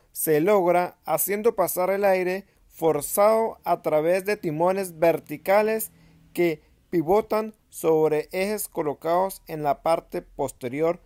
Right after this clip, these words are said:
de la embarcación. El conductor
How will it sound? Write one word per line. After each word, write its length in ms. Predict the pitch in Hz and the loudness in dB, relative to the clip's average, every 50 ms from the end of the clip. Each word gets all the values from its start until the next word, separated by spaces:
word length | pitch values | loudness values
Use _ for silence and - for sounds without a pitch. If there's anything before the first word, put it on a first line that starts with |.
| _ _ _ | _ _ _
de 160 | - 139 143 | -8 -6 -6
la 80 | 139 135 | -4 -4
embarcación. 800 | 131 120 123 117 117 - 117 117 - - 123 120 110 92 80 78 _ _ _ _ _ _ _ _ _ _ - - - _ _ | -4 -4 -4 -4 -4 -6 -8 -8 -8 -8 -8 -10 -10 -10 -14 -20 _ _ _ _ _ _ _ _ _ _ -20 -20 -20 _ _
El 220 | - 143 156 139 - | -4 -4 -4 -4 0
conductor 760 | - 214 233 233 226 240 226 - _ - 208 196 190 190 | 2 4 4 4 4 0 0 0 _ 2 2 2 2 -2